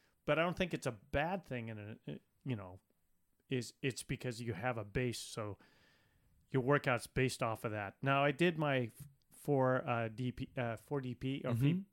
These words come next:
Speaker 1: P D?
Speaker 2: Four D P.
Speaker 1: Four D P.
Speaker 2: Yep.
Speaker 1: Lex Dexia is kicking in.
Speaker 2: Yeah, yeah.
Speaker 1: Um,
Speaker 2: <laughs> Lex Dexia.
Speaker 1: <laughs> So I did that last year,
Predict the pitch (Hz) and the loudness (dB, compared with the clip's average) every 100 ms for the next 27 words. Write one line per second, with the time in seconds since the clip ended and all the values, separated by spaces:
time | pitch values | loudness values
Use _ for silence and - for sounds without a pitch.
0 | _ _ - 139 123 127 131 - 151 160 | _ _ -8 -8 -6 -8 -6 0 2 2
1 | 170 127 120 - - 131 117 120 120 110 | 0 -2 -4 -8 -8 -6 -6 -8 -8 -6
2 | 123 127 - 139 - 147 127 127 110 - | -8 -8 -2 -2 0 0 0 -2 -6 -6
3 | 131 - 123 131 - 123 120 - 123 139 | -8 -6 -6 -6 -6 -6 -6 -4 4 6
4 | 143 139 135 147 135 - 117 92 - - | 6 6 6 6 4 0 -6 -6 -12 -12
5 | - - - - - - - - 165 147 | -12 -4 0 0 0 -6 -8 2 4 4
6 | 135 - _ - 247 170 165 175 160 - | 2 -8 _ -8 2 4 6 6 6 6
7 | 147 170 180 - 143 127 139 | 8 8 8 2 2 4 2